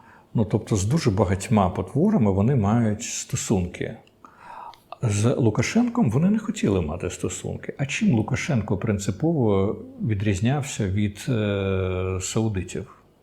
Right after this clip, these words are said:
від короля Саудівської Аравії? Та нічим, просто більшою демократичністю відрізнявся Лукашенко. І тим не менше, от, е, все зробили для того, щоб загнати під Путіна. Лукашенко ж хотів,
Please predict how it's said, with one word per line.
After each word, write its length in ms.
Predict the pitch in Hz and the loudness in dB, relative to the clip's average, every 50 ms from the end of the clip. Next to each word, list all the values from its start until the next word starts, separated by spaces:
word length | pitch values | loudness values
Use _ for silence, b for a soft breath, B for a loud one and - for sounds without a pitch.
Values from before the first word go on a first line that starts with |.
| _ _ _ _ _ - | _ _ _ _ _ -4
від 180 | - 107 98 - | -4 -4 -4 -4
короля 440 | - - 120 110 113 107 139 143 135 | -2 0 2 2 4 2 2 0 -2
Саудівської 680 | - - 110 110 110 107 101 95 - - - 107 104 | 0 0 0 2 2 2 0 0 -2 -2 0 0 0
Аравії? 500 | 104 98 80 80 - - - - - - _ _ _ _ _ _ _ | 2 0 -2 -4 -6 -8 -10 -12 -12 -16 _ _ _ _ _ _ _
Та 100 | - 107 | -4 0
нічим, 360 | 110 147 170 - - - 71 76 90 - - - | 0 0 0 -2 -4 -6 -6 -6 -8 -14 -12 -6
просто 320 | - 113 107 - - 101 | -4 -4 -4 -2 0 0
більшою 400 | 98 123 110 104 - - 117 104 | 2 2 2 0 0 0 0 2
демократичністю 960 | 98 110 110 110 110 131 139 135 - 92 90 - - - - - - - - | 2 2 2 0 0 -2 -4 -4 -2 -4 -6 -6 -8 -10 -12 -12 -10 -8 -8
відрізнявся 840 | 90 92 90 87 85 82 87 87 85 82 - - - 92 95 - - - - - _ _ _ - - - | -8 -6 -6 -6 -4 -4 -4 -4 -6 -6 -6 -4 -4 -4 -4 -4 -8 -12 -18 -20 _ _ _ -12 -6 -4
Лукашенко. 680 | 110 101 95 - 95 - - - - - - - 151 - B B B B B B B B B B B B B B B B B B B B B B B B B B | -4 -2 -2 -2 -4 -4 -4 -6 -8 -8 -8 -10 -10 -12 B B B B B B B B B B B B B B B B B B B B B B B B B B
І 120 | - - 95 | -2 -2 0
тим 240 | - 127 117 110 | 4 4 6 6
не 60 | 110 113 | 6 6
менше, 500 | 156 208 226 220 220 - - - 90 - - - | 6 6 6 6 4 0 0 0 0 0 0 0
от, 360 | - 120 120 - - - - | 0 0 0 -2 -6 -8 -6
е, 500 | - - 143 117 113 110 107 107 107 135 - - - | -2 0 2 4 4 4 4 4 2 0 -2 -6 -10
все 320 | - - - - 135 113 | -10 -4 2 4 4 4
зробили 520 | 92 95 98 104 98 101 101 95 92 92 | 4 2 0 0 2 2 2 2 2 2
для 140 | 90 92 92 | 2 0 0
того, 300 | 92 - 160 180 170 143 | 0 2 2 4 4 2
щоб 320 | 123 - - 95 92 95 92 90 95 - - | 0 0 -2 0 0 2 2 2 0 0 -2
загнати 540 | - 98 95 98 92 107 110 113 110 - 120 | -2 -2 0 0 0 2 2 2 2 0 -2
під 220 | 95 - 104 - - | -4 -4 -6 -6 -4
Путіна. 440 | - 87 87 - - 92 92 92 | -6 -6 -4 -4 -6 -6 -6 -4
Лукашенко 560 | 95 101 104 - 135 - - 170 156 135 - 117 | -2 -2 -2 -2 -2 -2 0 -2 -2 0 -2 -4
ж 100 | - - | -4 -2
хотів, 360 | - 120 - - 139 127 | -4 -4 0 0 0 2